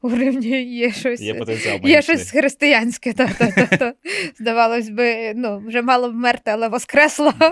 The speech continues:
Speaker 2: Фенікс, валюта Фенікс.
Speaker 1: <laughs> Е, чесно кажучи, я би точно голосувала на тих виборах за Ерміні, тому що
Speaker 2: <laughs>
Speaker 1: наскільки має бути кришталево чистою репутація в людини, що єдине, в чому її можна звинуватити, це чаклунство.
Speaker 2: <laughs>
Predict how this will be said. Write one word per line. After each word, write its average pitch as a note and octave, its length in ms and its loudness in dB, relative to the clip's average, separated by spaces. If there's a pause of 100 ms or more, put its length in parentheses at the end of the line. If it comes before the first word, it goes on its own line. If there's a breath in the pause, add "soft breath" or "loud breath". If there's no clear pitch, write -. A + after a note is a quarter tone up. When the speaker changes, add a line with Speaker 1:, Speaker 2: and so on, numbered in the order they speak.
Speaker 2:
Фенікс, G#2+ 540 -4
валюта D4 400 2
Фенікс. - 500 -6
Speaker 1:
<laughs> - 40 -16 (1300 loud breath)
Е, C#4 420 2
чесно C#4+ 340 -4
кажучи, C4+ 360 -2
я B3+ 100 0
би A#3 140 -8
точно A3+ 400 -6
голосувала G#3+ 580 -4
на G3+ 140 -6
тих G3+ 220 -10
виборах G#3 460 -6
за G#3 140 -6
Ерміні, G#3+ 600 -4
тому - 200 -2
що - 100 2
Speaker 2:
<laughs> A#3 100 2
Speaker 1:
наскільки A#3+ 680 -2
має G#3+ 320 -2
бути G#3+ 280 -8
кришталево G#3+ 680 -6
чистою G#3 560 -6
репутація G#3 680 -2
в G3+ 60 -10
людини, G#3+ 400 -4
що A3 120 -10
єдине, G#3 360 -6
в G3 60 -12
чому G3+ 220 -10
її G#3 100 -4
можна G#3 300 -6
звинуватити, G#3 680 -6
це A#3 160 -4
чаклунство. A#3 880 -4
Speaker 2:
<laughs> - 40 -2